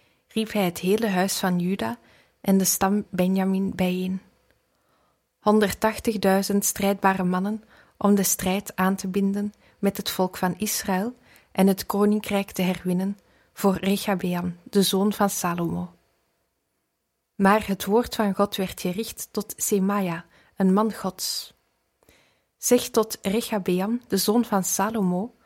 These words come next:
de koning van Juda, en Benjamin en het overige volk: Zo spreekt de Heer. Trek niet op en voert geen oorlog met uw broeders de Israëlieten, want dit alles is door mij beschikt.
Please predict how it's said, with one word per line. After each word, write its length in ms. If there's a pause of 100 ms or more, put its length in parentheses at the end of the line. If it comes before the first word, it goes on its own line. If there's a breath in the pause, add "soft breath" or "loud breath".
(140 soft breath)
de 80
koning 400
van 200
Juda, 400 (480 soft breath)
en 200
Benjamin 640
en 120
het 160
overige 500
volk: 480 (580)
Zo 240
spreekt 420
de 60
Heer. 440 (800)
Trek 260
niet 220
op 200
en 160
voert 280
geen 260
oorlog 400
met 160
uw 120
broeders 400
de 120
Israëlieten, 840 (640 soft breath)
want 180
dit 160
alles 300
is 120
door 200
mij 180
beschikt. 680